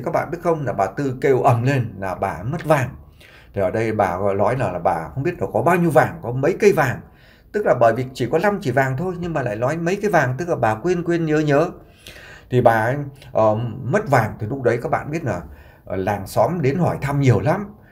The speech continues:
Và bà, bà ấy kêu ầm lên là mất mát như vậy. Và ở đây thì ngay lập tức coi như là công an người ta đến hỏi thăm. Ngày đó là dân quân nàng, và sau đó là sau đó đến công an xã,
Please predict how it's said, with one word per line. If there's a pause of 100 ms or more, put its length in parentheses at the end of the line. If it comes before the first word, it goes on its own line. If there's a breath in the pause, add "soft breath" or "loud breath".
(120)
Và
bà, (200)
bà
ấy
kêu
ầm
lên
là
mất
mát
như
vậy. (480 loud breath)
Và
ở
đây
thì
ngay
lập
tức (220)
coi
như
là
công
an
người
ta
đến
hỏi
thăm. (400 loud breath)
Ngày
đó
là
dân
quân
nàng, (260)
và
sau
đó
là
sau
đó
đến
công
an
xã,